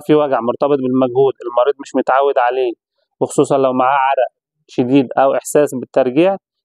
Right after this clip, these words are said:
لا لازم أشك في الز-، في الذبحة الصدرية على طول.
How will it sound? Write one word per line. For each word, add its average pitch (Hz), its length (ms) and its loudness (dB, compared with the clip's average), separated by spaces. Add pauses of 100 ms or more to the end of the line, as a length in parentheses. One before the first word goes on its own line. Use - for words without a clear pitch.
(120)
لا 135 100 2
لازم 143 240 0
أشك 139 240 0
في - 60 -4
الز-، 143 340 0
في - 60 0
الذبحة 127 320 0
الصدرية 123 400 0
على 117 260 0
طول. 151 220 0